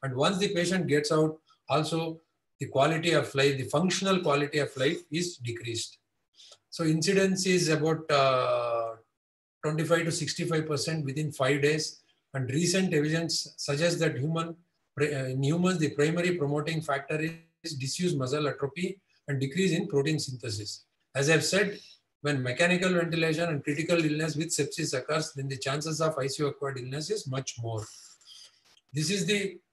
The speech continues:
uh, triad of, uh, I C U acquired, uh, weakness, polyneuropathy, myopathy, and, uh, neuromuscular, uh, bl-, uh, pathology. And, uh, physical findings is, uh,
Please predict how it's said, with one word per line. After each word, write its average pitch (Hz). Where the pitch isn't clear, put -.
uh, 131
triad 160
of, -
uh, 131
I 135
C 170
U 160
acquired, 143
uh, 120
weakness, 165
polyneuropathy, 156
myopathy, 147
and, 127
uh, 113
neuromuscular, 139
uh, 113
bl-, 123
uh, 110
pathology. 147
And, 147
uh, 131
physical 190
findings 180
is, 147
uh, 123